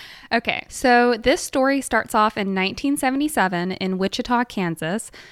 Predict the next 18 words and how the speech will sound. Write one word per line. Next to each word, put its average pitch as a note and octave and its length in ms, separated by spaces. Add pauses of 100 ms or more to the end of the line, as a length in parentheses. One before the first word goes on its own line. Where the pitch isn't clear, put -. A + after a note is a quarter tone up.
(120)
We G#3 360
are, G3 600
um, F3+ 600
learning A3 340
about G3 340
a F#3+ 120
woman. G3+ 420
There's G3 160
a G3 60
woman G3+ 260
named G3 200
Ruth F#3+ 360
Finley. F#3+ 440
She's G#3+ 220
a G#3 60
forty-seven-year-old G3+ 1120
woman F#3+ 380
who, F#3+ 340